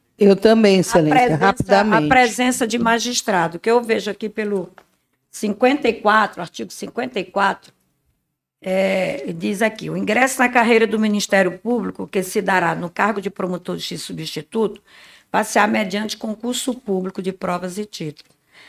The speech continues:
Speaker 2: assegurada a participação da Ordem dos Advogados do Brasil em sua realização, exigindo-se do bacharel em Direito, no mínimo, três anos de atividade jurídica e observando-se nome-,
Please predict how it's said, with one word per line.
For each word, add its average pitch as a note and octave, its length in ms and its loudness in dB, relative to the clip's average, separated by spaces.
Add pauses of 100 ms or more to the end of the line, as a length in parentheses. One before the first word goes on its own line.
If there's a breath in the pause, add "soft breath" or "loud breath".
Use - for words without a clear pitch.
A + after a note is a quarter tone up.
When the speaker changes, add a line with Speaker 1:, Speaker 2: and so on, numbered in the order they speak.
(120)
Speaker 2:
assegurada A3+ 640 4
a - 20 4
participação B3+ 1000 0
da E3+ 200 0
Ordem G#3+ 240 0
dos A#3 180 -6
Advogados A3 560 -2
do F#3+ 80 -4
Brasil F#3 340 -2
em G#3 80 -6
sua G3+ 220 -6
realização, G#3 720 -8 (680 soft breath)
exigindo-se A#3 960 2 (440 soft breath)
do G3 120 4
bacharel G3+ 480 4
em F3+ 40 -2
Direito, G#3 460 -2
no C4 80 2
mínimo, G#3+ 380 0
três G3+ 340 -6
anos F3+ 140 -2
de F3+ 60 -4
atividade G3+ 600 -2
jurídica A3 540 -4
e A3+ 160 -4
observando-se G#3 1300 -4
nome-, G3+ 260 -4